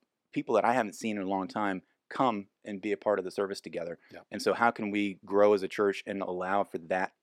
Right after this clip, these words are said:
Speaker 1: mu-, that many more people to come and worship together? So keep doing what you're doing, people out there, and, uh, diversify. If you
Speaker 2: Yep.
Speaker 1: can come to
Speaker 2: And,
Speaker 1: F sat,
Speaker 2: and
Speaker 1: do
Speaker 2: thanks
Speaker 1: it.
Speaker 2: to our ushers and teams that,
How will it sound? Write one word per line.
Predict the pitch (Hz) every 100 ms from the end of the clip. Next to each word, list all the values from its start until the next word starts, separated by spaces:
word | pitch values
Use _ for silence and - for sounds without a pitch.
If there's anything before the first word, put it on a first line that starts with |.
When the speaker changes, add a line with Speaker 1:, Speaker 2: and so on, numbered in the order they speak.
| - -
Speaker 1:
mu-, | 92 92 -
that | 113 - 110
many | 113 104
more | 98
people | - 101
to | 87
come | - 95
and | 82
worship | 92 -
together? | - - 85 82 - -
So | 120 101 _ _ _
keep | - 151
doing | 139
what | 127
you're | 101
doing, | 110 107
people | 95 95
out | 92 90
there, | 92 92 -
and, | 92 90 90
uh, | 90 90 - _ _ _ _ -
diversify. | 104 123 - 82
If | - -
you |
Speaker 2:
Yep. | 131
Speaker 1:
can | -
come | 127
to | 117
Speaker 2:
And, |
Speaker 1:
F | 120
sat, | 123 131 -
Speaker 2:
and | 127
Speaker 1:
do | 123
Speaker 2:
thanks | 151 -
Speaker 1:
it. |
Speaker 2:
to | 151
our | 135
ushers | 139 139 165 151 135
and | 123 101
teams | 143 143 139 -
that, | 110